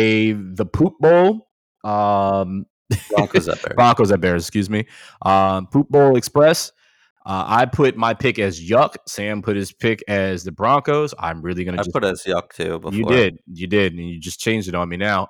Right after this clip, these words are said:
Speaker 1: Uh, but, uh, I guess if I have to choose a team, I'm, I'm with you on that. It's the Broncos.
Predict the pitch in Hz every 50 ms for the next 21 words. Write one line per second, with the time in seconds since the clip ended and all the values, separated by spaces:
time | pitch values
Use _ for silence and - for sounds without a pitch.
0 | _ - 95 95 95 92 95 95 82 - 120 120 117 113 - _ _ _ _ _
1 | _ _ _ _ _ - - 87 90 92 - - 107 101 120 127 139 - - 117
2 | 127 127 117 123 120 107 - 117 - - 120 117 101 101 95 - 113 101 101 95
3 | 95 90 92 98 - - 95 92 92 98 92 - - 92 92 90 92 90 90 90
4 | 90 87 80 - 90 92 82 - - - 82 - 85 82 80 - - 82 80 80
5 | 76 - -